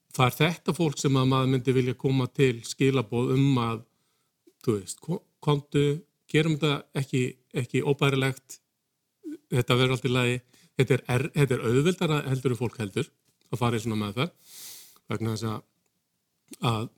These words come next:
það er mjög mikilvægt að fólk ráði svolítið fyrr. Það, það er ekki að opna sig um hluti sem maður er ekki tilbúið til. Og svo allt í einu oft,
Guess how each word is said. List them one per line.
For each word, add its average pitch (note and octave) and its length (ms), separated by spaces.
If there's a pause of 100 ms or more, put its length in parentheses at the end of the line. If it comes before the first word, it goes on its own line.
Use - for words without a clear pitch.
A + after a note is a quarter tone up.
(220)
það B2 160
er A#2+ 100
mjög C3 400
mikilvægt C3+ 400
að A2+ 60
fólk A#2+ 240 (420)
ráði C3 540
svolítið C#3 260
fyrr. D3+ 240 (800)
Það, B2+ 160
það A#2 240
er D3+ 120
ekki D3 140
að C#3 80
opna D3+ 300
sig D3 100
um C3 80
hluti D3+ 240
sem C3+ 160
maður C3+ 300
er C3+ 100
ekki B2+ 120
tilbúið B2+ 340
til. - 160 (1300)
Og D3+ 400 (120)
svo A3+ 300
allt G#3 240
í F3+ 80
einu D#3+ 160 (1500)
oft, - 280